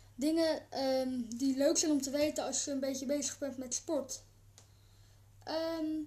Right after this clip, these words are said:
hij is niet heel duur. Hij is, nou, ongeveer negentig euro op bol punt com. En hij is klein, hij weegt maar drieëntwintig gram, wat echt heel relaxed is.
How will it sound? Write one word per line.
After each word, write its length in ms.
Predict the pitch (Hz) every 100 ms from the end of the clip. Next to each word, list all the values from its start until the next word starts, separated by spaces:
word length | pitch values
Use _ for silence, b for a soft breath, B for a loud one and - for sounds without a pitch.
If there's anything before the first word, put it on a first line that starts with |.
| - - - -
hij 260 | 285 302 - - -
is 240 | 359 -
niet 160 | 339 320
heel 180 | 311
duur. 240 | 247 294 427
Hij 320 | 320 285 294
is, 340 | 285 - - - - - - - - - - - -
nou, 240 | 240 254 -
ongeveer 340 | 294 285 277
negentig 400 | 277 294 - -
euro 260 | 294 254 240
op 100 | 233
bol 140 | 247
punt 180 | 240 240
com. 220 | 269 311 - - b b b b b b b b b
En 120 | - 277
hij 120 | 277
is 200 | 285 -
klein, 300 | 302 339 427
hij 120 | 370
weegt 260 | 311 311 -
maar 180 | 269
drieëntwintig 800 | 233 269 302 349 285 311 285 262
gram, 440 | - 269 269 370 -
wat 280 | 233 269 269
echt 300 | 269 262 -
heel 320 | - 269 262 233
relaxed 520 | 226 233 240 240 277
is. 320 | 262 - -